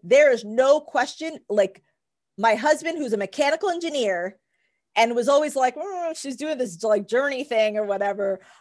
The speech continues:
I, like, the K E T C H kept, popped, and I,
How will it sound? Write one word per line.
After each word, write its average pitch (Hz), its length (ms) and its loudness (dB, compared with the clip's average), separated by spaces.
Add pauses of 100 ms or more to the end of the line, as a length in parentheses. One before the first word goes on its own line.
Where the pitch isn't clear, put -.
(140)
I, 262 280 6
like, 302 340 2 (920)
the 214 340 -2 (440)
K 339 180 4
E 359 220 -2
T 349 200 -2
C 302 200 -6
H 285 240 -4
kept, - 280 -4
popped, 240 280 -2
and 226 140 0
I, 220 80 0